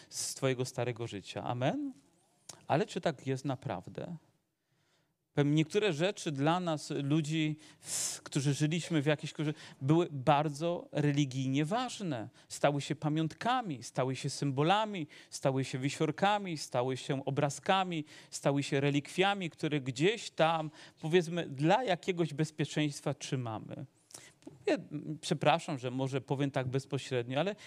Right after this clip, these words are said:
wielu z was, jak zakładam, było u Komunii Świętej tak zwanej, prawda? Nie podnoście ręce, którzy byliście, żeby się źle nie czuli ci, którzy nie byli, <laughs> ale to, ale dostaliście obrazki,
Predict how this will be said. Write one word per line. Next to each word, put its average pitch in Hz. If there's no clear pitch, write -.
wielu 294
z 208
was, 139
jak 135
zakładam, 143
było 135
u 147
Komunii 147
Świętej 139
tak 117
zwanej, 113
prawda? 123
Nie 311
podnoście 143
ręce, 143
którzy 131
byliście, 131
żeby 135
się 135
źle 135
nie 139
czuli 131
ci, -
którzy -
nie 110
byli, 123
<laughs> 165
ale 165
to, 160
ale 208
dostaliście 160
obrazki, 220